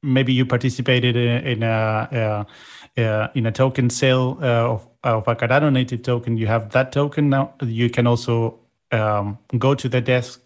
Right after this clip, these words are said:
uh, the dex, and if that pair already exists, that pool already exists, uh, you can add liquidity as well. You don't have to, uh, start from scratch the, the pool. You can also add,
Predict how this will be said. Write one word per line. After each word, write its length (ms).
uh, 340
the 120
dex, 320
and 280
if 240
that 300
pair 360
already 280
exists, 420
that 180
pool 260
already 480
exists, 600
uh, 340
you 160
can 140
add 260
liquidity 460
as 160
well. 160
You 80
don't 160
have 300
to, 440
uh, 300
start 320
from 160
scratch 480
the, 280
the 120
pool. 400
You 100
can 160
also 320
add, 240